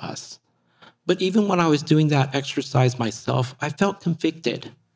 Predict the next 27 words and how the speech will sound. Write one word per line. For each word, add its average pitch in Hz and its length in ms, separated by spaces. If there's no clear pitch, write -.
I 160 60
think 214 300
I 180 100
have 196 240
a 190 80
perfect - 500
answer 143 320
here 139 440
in 143 80
my 123 140
head, 135 360
but - 260
actually, 214 560
I - 120
don't 180 380
live 175 220
that 170 260
out. 147 440
There's 180 240
discrepancy 170 960
between 139 340
knowledge 135 640
and 139 100
how 139 320
I 127 120
truly 123 420
feel. - 500